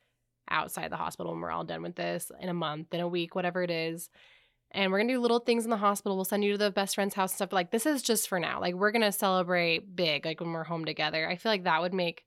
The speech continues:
me as a parent feel like, "It's okay. Like, we'll do what we can here, but this is not it," you know? I would hate to not be all together as a family for, like, a big holiday or a birthday.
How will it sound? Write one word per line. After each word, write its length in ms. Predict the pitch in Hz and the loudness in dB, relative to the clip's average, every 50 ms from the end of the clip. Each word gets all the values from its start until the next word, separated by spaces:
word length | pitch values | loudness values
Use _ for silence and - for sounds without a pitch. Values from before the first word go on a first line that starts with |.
| _ _ _ _ _ _ _ - | _ _ _ _ _ _ _ -2
me 140 | 202 202 196 | 0 2 2
as 80 | 190 190 | 2 0
a 60 | 180 | -2
parent 360 | - - 175 170 180 196 202 | -2 -2 -2 -2 -2 -2 -2
feel 100 | - 208 185 | 0 0 2
like, 140 | 180 - | 2 0
"It's 120 | 294 - 359 | 0 -2 -2
okay. 260 | 359 - 302 269 202 | 0 0 0 0 2
Like, 160 | 185 185 180 - - - | 2 2 0 -2 -8 -8
we'll 100 | - 202 | -6 -4
do 140 | 180 247 269 | -2 0 0
what 80 | 311 330 | 0 0
we 60 | 330 | 0
can 180 | - 311 320 302 | 0 2 2 2
here, 180 | 277 302 320 302 | 2 2 2 2
but 100 | 269 202 | 0 -2
this 120 | 233 - 262 | -2 -2 -2
is 100 | 240 226 | 0 2
not 220 | 233 214 202 190 | 4 4 4 4
it," 240 | 160 143 - - - | 2 0 -4 -6 -6
you 120 | - 190 | -4 -2
know? 280 | 190 185 180 185 190 190 - - - - _ _ _ _ _ _ _ _ _ - | -2 0 0 0 -2 -4 -6 -14 -20 -20 _ _ _ _ _ _ _ _ _ 0
I 60 | 233 | 0
would 140 | 285 - - | 0 2 0
hate 320 | 311 240 247 302 403 453 - | 0 0 0 0 0 0 2
to 80 | 403 | 2
not 320 | 370 381 359 320 254 240 208 | 4 4 4 4 2 0 0
be 120 | 247 233 | -2 0
all 140 | 190 196 220 | 0 0 0
together 420 | - 277 269 208 208 196 214 233 247 | 0 -4 -4 -4 -2 0 0 0 0
as 80 | 233 226 | 0 0
a 60 | 208 | -2
family 400 | - - 185 196 220 226 208 196 | -2 -2 0 0 2 2 2 0
for, 180 | 190 190 185 185 | 0 0 0 0
like, 200 | 175 170 170 - | 0 0 -2 -4
a 60 | 185 175 | -8 -6
big 260 | - 190 190 196 190 | -2 -2 -2 -2 0
holiday 440 | 175 175 170 185 202 202 202 208 202 | 0 0 2 2 4 4 4 2 2
or 100 | 175 165 | 0 -2
a 60 | 165 | -2
birthday. 760 | - 180 208 233 233 - 220 214 208 208 214 214 214 214 | -4 -4 -4 -4 -4 -4 -4 -2 -2 -2 -2 -4 -6 -8